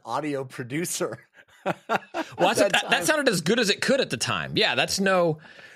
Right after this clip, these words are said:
Speaker 1: We had,
Speaker 2: nothing to
Speaker 1: literally
Speaker 2: dog
Speaker 1: had
Speaker 2: on
Speaker 1: a
Speaker 2: the
Speaker 1: producer listening in and coordinating every, coordinating guests. We also, I didn't, uh, include this in the,
Speaker 2: What?
Speaker 1: in the soundbite, but we, uh,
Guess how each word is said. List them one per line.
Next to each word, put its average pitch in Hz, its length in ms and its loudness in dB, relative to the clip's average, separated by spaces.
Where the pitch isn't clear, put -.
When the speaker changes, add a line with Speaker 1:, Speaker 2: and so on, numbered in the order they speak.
Speaker 1:
We 151 60 2
had, 185 80 6
Speaker 2:
nothing 190 240 6
to 214 60 8
Speaker 1:
literally 247 200 4
Speaker 2:
dog - 60 8
Speaker 1:
had 190 100 6
Speaker 2:
on - 140 4
Speaker 1:
a - 20 0
Speaker 2:
the 113 80 2
Speaker 1:
producer 165 680 -4
listening 185 500 2
in 175 220 6
and 151 140 0
coordinating 175 720 2
every, 165 160 -2
coordinating 156 540 -2
guests. 147 300 0
We 165 140 4
also, 226 400 6
I 139 100 4
didn't, 147 260 0
uh, 127 40 -2
include 123 520 -2
this 120 240 -2
in 107 120 -4
the, 92 360 -2
Speaker 2:
What? - 380 -12
Speaker 1:
in 101 160 -4
the 92 60 -4
soundbite, 123 460 0
but 123 80 -2
we, 151 180 6
uh, - 80 0